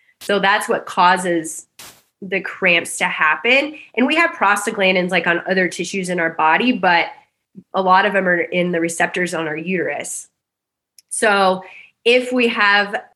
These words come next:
a hormone imbalance, specifically estrogen, more estrogen, which is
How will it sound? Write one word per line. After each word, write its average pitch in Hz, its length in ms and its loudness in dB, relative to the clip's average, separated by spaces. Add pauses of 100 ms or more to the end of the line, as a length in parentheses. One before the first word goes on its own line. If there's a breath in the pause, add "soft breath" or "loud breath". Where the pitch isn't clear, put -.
a 196 40 -10
hormone 233 520 2
imbalance, 175 800 0
specifically 196 680 -2
estrogen, 180 720 2
more 190 320 2
estrogen, 190 520 -2
which 170 160 -4
is 170 220 -6